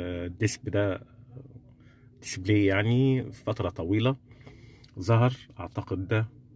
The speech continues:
السوفت وير بتاعه فيرجن. طيب نقلب تاني هاردوير فيرجن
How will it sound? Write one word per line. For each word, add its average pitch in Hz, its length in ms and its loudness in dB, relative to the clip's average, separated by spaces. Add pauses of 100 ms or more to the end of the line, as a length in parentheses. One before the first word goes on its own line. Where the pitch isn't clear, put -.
(160)
السوفت - 380 -10
وير 101 180 4
بتاعه 95 500 0 (1000)
فيرجن. 101 420 2 (1400)
طيب 90 380 -6 (260)
نقلب 98 420 0
تاني 120 360 4 (1040)
هاردوير 98 420 2
فيرجن 107 540 2